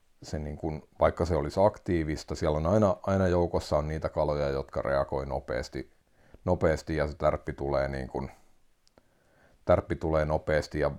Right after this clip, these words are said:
nopeamminkin uitettua vieheeseen, mutta se suurin osa kaloista on, on niin kuin, on, että vaikka ne olisi aktiivisia, ne kiinnostuu vieheestä, mutta sillä,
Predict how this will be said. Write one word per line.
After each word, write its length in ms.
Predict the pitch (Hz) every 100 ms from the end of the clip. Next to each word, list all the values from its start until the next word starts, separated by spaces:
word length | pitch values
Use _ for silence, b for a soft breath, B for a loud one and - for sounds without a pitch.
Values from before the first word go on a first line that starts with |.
| -
nopeamminkin 680 | 78 - 78 73 73 71 71
uitettua 520 | 69 71 - 71 67
vieheeseen, 600 | 73 73 76 73 73 71
mutta 240 | 69 -
se 120 | 76
suurin 400 | 73 92 95 80
osa 180 | 76 78
kaloista 560 | - 76 78 73 - 71
on, 260 | 71 73 - -
on 200 | 76 73
niin 160 | 71 69
kuin, 260 | 69 71 - _ _ _ _ _ _ _ _ _ _ _ _ _ B B B B B
on, 140 | 82 85
että 120 | -
vaikka 220 | 76 -
ne 80 | 78
olisi 200 | 69 98
aktiivisia, 720 | 104 - - 87 82 80 80
ne 100 | 76
kiinnostuu 680 | - 92 90 85 - 80 73
vieheestä, 720 | 82 82 71 76 73 - 73 - b b b b b
mutta 240 | 76 76 -
sillä, 400 | 80 78 71